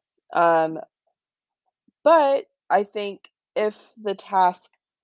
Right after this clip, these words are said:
menu is trying to be more like a checklist,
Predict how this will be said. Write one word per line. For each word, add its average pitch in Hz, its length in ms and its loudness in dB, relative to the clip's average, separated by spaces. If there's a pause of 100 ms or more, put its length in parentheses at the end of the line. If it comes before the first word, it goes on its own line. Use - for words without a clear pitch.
(120)
menu 220 540 0
is 180 440 0
trying 180 520 -2
to 185 200 -6
be 175 200 -2
more 165 240 4
like 160 180 4
a 160 80 2
checklist, - 760 2